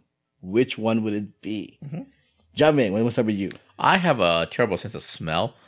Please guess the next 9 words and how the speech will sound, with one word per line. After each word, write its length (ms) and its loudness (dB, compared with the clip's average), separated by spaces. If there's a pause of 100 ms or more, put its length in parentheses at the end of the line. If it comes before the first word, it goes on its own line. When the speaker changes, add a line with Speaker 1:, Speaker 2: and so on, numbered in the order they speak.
(120)
Speaker 2:
so 640 2
it's, 280 -6
I, 280 2 (220)
I 140 0
feel 180 -4
like 100 -2
I 40 -2
already, 360 -4 (760)
um, 220 -4